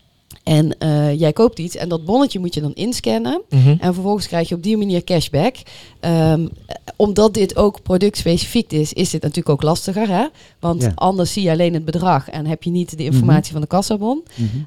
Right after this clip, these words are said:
Speaker 1: Eh, ik heb trouwens nog niet uitgezocht wat Tikkie verder doet met de informatie van de kassabon. Dat is misschien gewoon interessant voor een andere
Speaker 3: <laughs>
Speaker 1: keer. Eh, maar er zit toch altijd wel, eh, een handeling bij, hè, wat, wat het extra complex maakt.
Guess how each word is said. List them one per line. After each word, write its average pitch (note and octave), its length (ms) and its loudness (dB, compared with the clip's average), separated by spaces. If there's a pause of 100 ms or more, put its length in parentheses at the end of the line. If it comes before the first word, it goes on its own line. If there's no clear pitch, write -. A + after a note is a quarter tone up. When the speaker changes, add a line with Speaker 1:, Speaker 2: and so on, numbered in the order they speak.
Speaker 1:
Eh, F#3+ 320 4
ik B3 120 0
heb B3 100 2
trouwens A3 300 0
nog G3+ 100 -2
niet B3+ 180 -2
uitgezocht G#3 500 -2
wat G3 180 -2
Tikkie A3 300 -2
verder A#3+ 300 4
doet C4 260 2
met A3+ 200 -8
de A3 60 -2
informatie A3 580 0
van G#3+ 80 -2
de G#3+ 60 -2
kassabon. A3+ 560 0
Dat - 340 -20
is A#3 60 -20
misschien G#3 260 -2
gewoon D#3 180 -2
interessant D#3 480 -4
voor C#3 160 -6
een C3 100 -6
andere E3 340 4
Speaker 3:
<laughs> - 80 2
Speaker 1:
keer. C#3+ 140 4 (520)
Eh, A#3 100 0 (520)
maar B3+ 260 0
er C4 80 0
zit C4+ 180 -4
toch D4+ 240 0
altijd A3 480 0
wel, G3+ 440 0
eh, E3+ 280 -4 (140)
een F#3+ 160 0
handeling F3+ 540 -2
bij, F#3 480 2
hè, G3+ 280 -2
wat, F3+ 220 -4
wat F3 220 -2
het F3 120 -4
extra F3+ 380 -2
complex F#3+ 440 0
maakt. D#3 460 0